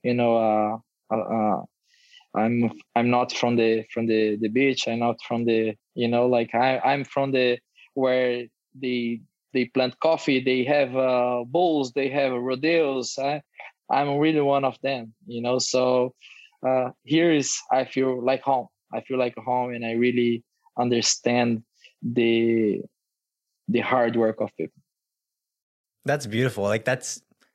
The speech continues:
Speaker 2: I, I, I, that kind of resonates with me. That's how I got into soccer, was I did a semester in, in Spain and decided, like, "Okay, I don't," I grew up with American football and basketball, and it was just like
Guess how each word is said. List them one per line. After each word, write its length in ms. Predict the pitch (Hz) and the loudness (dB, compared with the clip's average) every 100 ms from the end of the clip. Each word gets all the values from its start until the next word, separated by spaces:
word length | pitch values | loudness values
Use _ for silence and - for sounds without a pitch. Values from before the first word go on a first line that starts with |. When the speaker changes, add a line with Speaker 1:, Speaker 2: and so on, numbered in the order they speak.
| _ _ _ _ | _ _ _ _
Speaker 2:
I, 160 | 123 127 | -4 -4
I, 100 | - - | -6 -10
I, 320 | 127 143 139 - - | -4 -2 -2 -6 -14
that 280 | 135 135 143 | -6 -4 -2
kind 140 | 160 | 0
of 80 | 131 | 0
resonates 420 | 123 135 123 117 | 0 0 -2 -2
with 100 | 117 | -6
me. 100 | 113 | -4
That's 220 | 113 127 | -4 -2
how 180 | 151 135 | 0 0
I 100 | 127 | 0
got 240 | 117 110 | 0 -4
into 500 | - 120 113 - 104 | -4 -6 -6 -8 -6
soccer, 520 | 92 - 131 - 107 98 | -4 -2 -4 -2 -4 -2
was 240 | 101 95 | -4 -4
I 100 | 101 | -4
did 380 | 110 117 107 - | -2 -4 -6 -6
a 100 | 117 | -6
semester 640 | - 113 110 - 123 113 | -4 -4 -4 -4 -2 -2
in, 320 | 107 95 95 95 _ _ _ | -2 -4 -8 -10 _ _ _
in 180 | 117 104 | -4 -4
Spain 580 | - 120 117 104 95 - | -4 -4 -2 -4 -6 -8
and 160 | 113 101 | -8 -6
decided, 420 | 107 117 101 101 | -4 -2 -2 0
like, 160 | 98 104 | -2 -2
"Okay, 300 | 117 123 110 | -2 0 2
I 100 | 117 | 0
don't," 260 | 123 - _ - _ - - | 0 -4 _ -20 _ -12 -4
I 100 | 123 | -2
grew 200 | 139 127 | 0 -2
up 140 | - | -2
with 240 | 113 - | -4 -4
American 460 | 101 98 101 - 101 | -10 -4 -4 -4 -6
football 380 | 104 95 101 95 | -6 -2 0 0
and 80 | 90 | 0
basketball, 560 | 92 - - 87 85 | -4 -4 -6 -2 -2
and 100 | 85 | -2
it 40 | 92 | -6
was 100 | 95 | -8
just 120 | - | -4
like 220 | 90 - | -4 -6